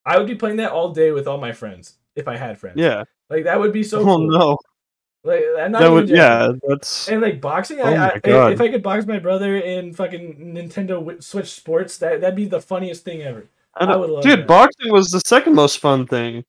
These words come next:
Speaker 1: I
Speaker 2: It was
Speaker 1: know.
Speaker 2: literally
Speaker 1: <laughs> I've heard
Speaker 2: baseball,
Speaker 1: of it.
Speaker 2: boxing, tennis.
Speaker 1: Tennis. Yeah, that's what it was. And bowling. Don't, don't forget about bowling.
Speaker 2: Bowling was, yeah. Uh, well, actually, the whole fucking game was awesome. <laughs> Never, golf was, like,
Speaker 1: Golf
Speaker 2: the
Speaker 1: was kinda
Speaker 2: worst
Speaker 1: fun
Speaker 2: one, and that was
Speaker 1: too,
Speaker 2: still
Speaker 1: though.
Speaker 2: good.
Speaker 1: It
Speaker 2: And that was
Speaker 1: it
Speaker 2: still good.
Speaker 1: It was still good, yeah.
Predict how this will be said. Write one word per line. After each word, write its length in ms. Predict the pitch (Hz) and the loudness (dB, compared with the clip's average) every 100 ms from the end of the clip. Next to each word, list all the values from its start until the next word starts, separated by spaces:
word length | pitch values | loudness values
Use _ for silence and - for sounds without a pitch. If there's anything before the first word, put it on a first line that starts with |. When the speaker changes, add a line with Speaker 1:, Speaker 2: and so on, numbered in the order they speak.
| - | -10
Speaker 1:
I 80 | 143 | 0
Speaker 2:
It 60 | |
was 120 | 160 170 | 4 6
Speaker 1:
know. 0 | 214 | 8
Speaker 2:
literally 180 | 214 147 | 8 6
Speaker 1:
<laughs> 100 | 135 | 4
I've 80 | |
heard 160 | 160 180 | 4 4
Speaker 2:
baseball, 260 | 208 214 208 | 4 4 4
Speaker 1:
of 60 | |
it. 40 | 160 | 8
Speaker 2:
boxing, 420 | 165 175 170 156 160 | 6 6 -2 -8 -2
tennis. 260 | 151 117 113 | -2 -2 -4
Speaker 1:
Tennis. 280 | 113 - _ | -8 -18 _
Yeah, 260 | 123 117 | -10 -8
that's 200 | 127 135 | -8 -8
what 80 | 135 | -10
it 100 | 117 | -10
was. 360 | 110 113 110 _ _ _ - | -12 -14 -18 _ _ _ -8
And 160 | 196 160 | -6 -2
bowling. 320 | 165 156 139 | -2 -2 -6
Don't, 180 | 139 131 | -10 -8
don't 180 | 135 135 | -10 -10
forget 140 | 127 | -12
about 160 | 123 113 | -14 -14
bowling. 320 | 110 107 110 _ _ _ _ _ - | -16 -18 _ _ _ _ _ _ 2
Speaker 2:
Bowling 320 | 185 226 220 | 6 6 6
was, 160 | 165 - | 4 4
yeah. 300 | 143 120 113 - | 4 6 4 0
Uh, 240 | 110 196 220 - | 4 6 6 2
well, 200 | 156 180 | 6 8
actually, 240 | 185 185 156 | 8 6 0
the 80 | 131 | -6
whole 120 | 165 | -4
fucking 280 | 165 147 123 | -4 -4 -4
game 180 | 127 113 | -4 -6
was 140 | 117 | -8
awesome. 300 | 117 117 120 | -8 -8 -8
<laughs> 20 | |
Never, 220 | 127 147 123 160 - - 143 | -8 -8 -10 -14 -20 -20 2
golf 240 | 147 196 202 | 6 6 6
was, 160 | 196 | 2
like, 280 | 180 151 - | 4 2 -2
Speaker 1:
Golf 260 | 139 180 208 | -2 0 4
Speaker 2:
the 60 | 143 | 4
Speaker 1:
was 80 | |
kinda 100 | 127 | 6
Speaker 2:
worst 220 | 143 147 - | 4 4 4
Speaker 1:
fun 80 | 147 | 4
Speaker 2:
one, 140 | 135 | 6
and 80 | 131 | 4
that 80 | 139 | 4
was 140 | 139 | 2
Speaker 1:
too, 60 | 107 | -4
Speaker 2:
still 120 | 127 | -8
Speaker 1:
though. 40 | 123 | -6
Speaker 2:
good. 140 | 120 | -8
Speaker 1:
It 60 | 113 - | -8 -2
Speaker 2:
And 100 | 156 | 4
that 60 | 180 | 6
was 140 | 175 | 6
Speaker 1:
it 60 | 185 | 4
Speaker 2:
still 200 | 175 180 | 8 8
good. 280 | 143 120 113 | 8 6 6
Speaker 1:
It 40 | |
was 140 | 190 - | 2 -4
still 220 | 190 165 | -6 -6
good, 260 | 135 123 117 | -6 -10 -10
yeah. 280 | 113 107 | -10 -12